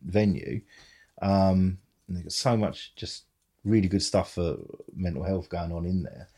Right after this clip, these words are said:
Um, and all I wanted out of the night was we had, uh,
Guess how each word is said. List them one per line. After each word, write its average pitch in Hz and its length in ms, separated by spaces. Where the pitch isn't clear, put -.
Um, 104 440
and 131 120
all 170 180
I 160 40
wanted 139 320
out 95 120
of 87 60
the 98 60
night 101 440
was 92 320
we 107 120
had, 123 220
uh, 90 260